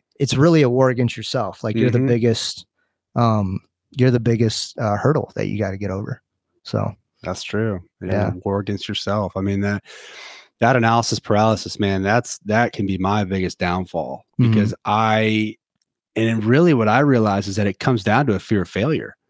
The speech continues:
Speaker 1: Mm-hmm.
Speaker 2: is that I don't wanna feel that.
Speaker 1: Right.
Speaker 2: And, and I, and how do I feel that? How do I, how do I know for sure I'm never gonna feel it?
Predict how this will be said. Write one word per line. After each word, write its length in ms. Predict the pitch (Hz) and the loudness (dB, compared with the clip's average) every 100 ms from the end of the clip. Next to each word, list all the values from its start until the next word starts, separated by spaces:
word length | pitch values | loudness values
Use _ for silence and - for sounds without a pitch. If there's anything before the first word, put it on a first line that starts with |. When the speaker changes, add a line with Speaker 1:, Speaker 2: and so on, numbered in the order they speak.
| - | 0
Speaker 1:
Mm-hmm. 280 | 120 113 117 - | 2 2 -2 -4
Speaker 2:
is 100 | 110 | -2
that 100 | 104 | 2
I 80 | 113 | 2
don't 140 | 127 110 | 2 0
wanna 140 | 107 | -2
feel 260 | - 127 117 | 0 0 0
that. 260 | 67 64 - _ | -4 -10 -18 _
Speaker 1:
Right. 280 | 107 101 101 104 | -6 -4 -6 -6
Speaker 2:
And, 140 | 101 | -6
and 200 | 98 104 | -4 -2
I, 80 | 104 | -2
and 260 | 113 104 - | 0 -2 0
how 140 | 113 | 2
do 100 | 117 | 2
I 80 | 117 | 2
feel 220 | - 143 | 0 0
that? 220 | 160 160 | 2 0
How 100 | 113 | 0
do 80 | 113 | 0
I, 120 | 104 - | -2 -4
how 100 | 113 | -4
do 80 | 107 | -2
I 100 | 98 | 0
know 300 | 107 127 135 | 2 2 0
for 160 | 123 | -2
sure 300 | - 147 147 | -4 0 2
I'm 240 | 123 98 98 | 2 2 0
never 260 | 110 123 | 0 0
gonna 180 | 139 147 | 2 0
feel 280 | - 165 180 | 2 2 4
it? 180 | 202 | 2